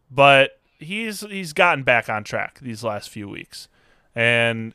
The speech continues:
in a, in a fifty-five to three win for Alabama over Vanderbilt, he, he looked like he was a dominant player. They, they, Vanderbilt was running a good amount of zone read, and they would just leave Will Anderson unblocked. Bad idea.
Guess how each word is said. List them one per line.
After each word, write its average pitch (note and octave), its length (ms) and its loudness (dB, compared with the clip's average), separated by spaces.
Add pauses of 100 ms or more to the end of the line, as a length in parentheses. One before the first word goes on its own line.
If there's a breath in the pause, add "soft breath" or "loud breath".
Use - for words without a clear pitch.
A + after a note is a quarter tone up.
(100)
in C#3+ 160 -4
a, C#3+ 100 -2
in D3 140 -2
a C3 60 -2
fifty-five C3+ 760 2
to B2+ 120 -8
three C3+ 280 -6
win A#2 460 -6 (360)
for A#2+ 280 -2
Alabama A#2 480 -2
over A2+ 240 -4
Vanderbilt, A#2+ 680 -4 (560 soft breath)
he, B2+ 420 -2
he B2+ 160 -6
looked C3 440 -2
like A#2 380 -2
he B2 140 -10
was A2+ 260 -6
a A#2 40 -16
dominant G#2+ 420 -12
player. G#2+ 300 -14
They, C#3 300 0
they, C#3 420 -2 (160)
Vanderbilt D#3 460 0
was C3 180 -6
running B2+ 480 -2 (640 soft breath)
a D3+ 120 -6
good D3+ 180 0
amount C#3+ 180 4
of B2+ 80 -4
zone B2 460 -4
read, A2+ 320 -10 (640)
and C3 320 0
they C3 100 2
would C3 160 0
just B2 240 -6
leave A#2 380 -6
Will A2+ 200 -2
Anderson A#2 440 -6
unblocked. A2 640 -8
Bad C3+ 160 -8
idea. - 340 -14